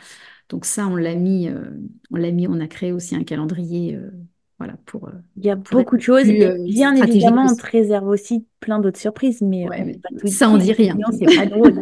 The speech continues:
Speaker 1: <laughs> Ça, on dit pas les petites surprises en plus, sinon c'est pas drôle, comme tu dis. Euh, est-ce que tu pensais à autre chose, Chloé ? Euh, non, on a
Speaker 2: Non.
Speaker 1: tout dit, tu penses ?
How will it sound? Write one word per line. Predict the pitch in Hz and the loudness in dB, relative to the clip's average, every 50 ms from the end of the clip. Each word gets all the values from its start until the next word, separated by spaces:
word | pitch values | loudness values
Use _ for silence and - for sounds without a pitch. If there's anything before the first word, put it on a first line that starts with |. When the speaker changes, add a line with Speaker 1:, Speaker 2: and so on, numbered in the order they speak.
| 269 | 0
Speaker 1:
<laughs> | - 254 - - _ - - 349 - - - 359 403 415 415 370 311 262 - - | 0 0 -4 -4 _ -10 -6 -6 -4 -2 -2 -2 -2 0 -2 0 0 0 0 2
Ça, | 240 233 | 2 4
on | 233 208 | 4 6
dit | 196 214 | 4 4
pas | 202 247 233 214 | 4 4 2 4
les | 190 196 190 | 4 2 0
petites | 196 214 196 196 | 0 -2 -4 -4
surprises | - - 214 214 220 - 233 208 185 | -2 -4 -4 -4 0 0 0 0 0
en | 190 185 | -2 -4
plus, | 185 185 180 175 175 - | -6 -8 -8 -10 -8 -4
sinon | 202 196 190 202 | -2 -2 0 0
c'est | 196 - 190 175 | 0 -2 -4 -2
pas | 175 180 | -2 -2
drôle, | 180 190 175 175 175 175 | -2 -2 -2 -4 -4 -4
comme | 185 175 165 | -6 -8 -6
tu | 165 - 185 | -4 -4 -4
dis. | 170 180 175 175 - - - 233 254 277 - - - _ _ _ _ _ _ - | -4 -4 -6 -8 -10 -12 -12 -12 -12 -12 -18 -20 -20 _ _ _ _ _ _ -2
Euh, | - 254 262 269 277 262 262 262 269 269 269 262 262 262 240 247 - - _ - | 2 4 6 6 8 10 10 10 10 8 8 6 6 4 0 -2 -8 -18 _ -2
est-ce | - 254 262 | -2 -2 0
que | - 294 | -2 -4
tu | 285 - - 285 285 285 285 285 269 | -4 -2 0 2 4 4 4 2 2
pensais | 277 302 294 277 - 311 | 2 0 -2 0 0 -2
à | 285 277 | -2 0
autre | 285 269 - | -2 -2 -4
chose, | - 339 427 - | -4 -6 -6 -4
Chloé ? | - - 339 339 349 403 392 392 370 | 0 0 2 2 2 2 2 2 0
Euh, | 339 320 311 302 302 294 294 285 285 285 285 285 269 | 0 2 0 0 0 0 0 0 0 -2 -4 -2 0
non, | 262 262 269 277 233 196 | 2 2 2 0 -2 -2
on | 254 240 240 | 0 0 0
a | 240 | 0
Speaker 2:
Non. | - | 0
Speaker 1:
tout | - 262 | -2 -4
dit, | 220 247 285 - | -2 -2 -4 -4
tu | - - | -8 -12
penses ? | - - 285 349 - - - - | -6 -4 -4 -2 -2 -4 -8 -10